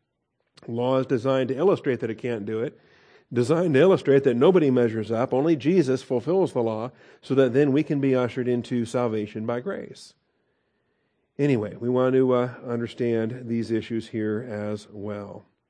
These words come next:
Of course, the blood of Christ, in contrast, supplies eternal perfection. What the law could not do, weak as it was through the flesh, God did in sending his Son.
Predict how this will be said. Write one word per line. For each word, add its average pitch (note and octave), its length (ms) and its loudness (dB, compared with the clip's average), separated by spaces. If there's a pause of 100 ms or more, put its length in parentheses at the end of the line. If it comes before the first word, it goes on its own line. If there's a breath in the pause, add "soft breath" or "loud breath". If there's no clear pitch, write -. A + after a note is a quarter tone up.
(460 soft breath)
Of C#3+ 100 -4
course, C#3 260 6
the D3 80 -2
blood C3+ 220 6
of A#2+ 80 0
Christ, D#3+ 380 0
in B2+ 120 -2
contrast, A#2 680 -4 (340 soft breath)
supplies A#2+ 720 0
eternal A#2 760 -2
perfection. G#2+ 680 -6 (560 soft breath)
What A#2 180 2
the A#2 80 0
law C3+ 260 6
could D3 220 4
not C#3+ 200 2
do, C#3 200 4
weak C3+ 200 2
as C#3 100 -2
it C#3 100 2
was C3+ 240 2
through B2+ 120 -6
the C3 100 0
flesh, B2 340 0
God A#2+ 400 -2
did G#2+ 400 0
in G#2+ 140 -10
sending B2 440 -4
his A#2 320 -4
Son. G#2+ 520 -10